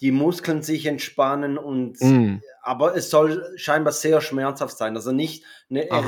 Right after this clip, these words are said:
Speaker 1: Erektion der angenehmen Art und Weise, sondern wirklich sehr eine schmerzhafte.
Speaker 2: Ah, nicht so,
Speaker 1: Und
Speaker 2: „Schatz, ich hol die Spinne, warte
Speaker 1: Ja,
Speaker 2: schnell.“
Speaker 1: ja, <laughs> genau. Das,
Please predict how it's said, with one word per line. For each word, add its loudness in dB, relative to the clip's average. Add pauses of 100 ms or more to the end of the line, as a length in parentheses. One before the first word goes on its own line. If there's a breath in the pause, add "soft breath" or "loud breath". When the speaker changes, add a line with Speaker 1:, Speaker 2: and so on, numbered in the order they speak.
Speaker 1:
Erektion 2
der 2
angenehmen -4
Art -2
und -6
Weise, -2
sondern -4
wirklich -6
sehr -4
eine -6
schmerzhafte. -10
Speaker 2:
Ah, -2
nicht -2
so, 6
Speaker 1:
Und 4
Speaker 2:
„Schatz, -10
ich -4
hol 4
die -2
Spinne, 0
warte 2
Speaker 1:
Ja, 0
Speaker 2:
schnell.“ -2
Speaker 1:
ja, 2 (100)
<laughs> -12
genau. 0 (360)
Das, 2